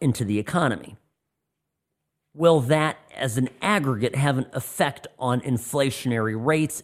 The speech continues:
in California, perhaps beyond, even here in Nevada? Yes, which is why I'm talking about this.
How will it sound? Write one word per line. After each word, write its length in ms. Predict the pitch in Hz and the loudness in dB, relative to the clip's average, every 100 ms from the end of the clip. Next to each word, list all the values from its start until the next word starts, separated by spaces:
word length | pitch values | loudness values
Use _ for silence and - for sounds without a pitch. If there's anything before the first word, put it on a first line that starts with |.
| - | -4
in 200 | 143 131 | 0 0
California, 580 | - 127 123 - 143 127 | 0 -2 -2 -2 -2 -2
perhaps 440 | - 123 120 113 | -2 -2 -2 -4
beyond, 560 | 113 123 123 180 156 143 | -6 0 4 6 4 2
even 260 | 175 139 127 | -2 -2 0
here 240 | 120 127 | 0 2
in 80 | 113 | 4
Nevada? 480 | 107 104 170 135 127 - - | 4 4 4 4 2 -2 -10
Yes, 640 | 131 135 262 190 110 - - _ - - | -4 2 4 4 0 -8 -12 _ -20 4
which 240 | 220 220 | 4 4
is 140 | 214 139 | 0 0
why 280 | 139 190 - | 2 2 4
I'm 180 | 180 175 | 0 0
talking 480 | - 269 262 190 | 2 2 4 2
about 360 | 135 113 98 - | 2 4 0 -2
this. 280 | - - | -10 -12